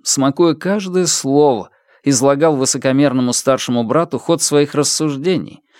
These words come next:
и подробности воспоминаний о жителе поселка Успенское Викторе Лаврушенкове.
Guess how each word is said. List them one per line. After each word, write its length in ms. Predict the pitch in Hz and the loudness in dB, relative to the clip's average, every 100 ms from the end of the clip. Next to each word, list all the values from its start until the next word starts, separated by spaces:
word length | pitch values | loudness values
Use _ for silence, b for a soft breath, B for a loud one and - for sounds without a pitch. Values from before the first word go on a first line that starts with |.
| b b | b b
и 100 | 120 | 0
подробности 720 | 139 131 147 190 180 - 160 | 0 2 0 0 -2 -2 -2
воспоминаний 800 | 151 - 139 131 127 151 147 123 | -2 -2 0 2 4 2 2 0
о 60 | |
жителе 340 | 110 131 127 113 | -2 -2 -2 -2
поселка 540 | 113 107 - 127 - | -2 -2 0 0 -2
Успенское 840 | 85 - - 156 151 - 139 117 - - | -6 -6 -2 -2 0 0 0 0 -6 -14
Викторе 560 | 87 151 - 170 156 | -2 -2 0 0 2
Лаврушенкове. 1000 | 156 151 139 151 - 156 107 - 69 53 | 2 2 0 -2 0 -2 -2 -8 -14 -14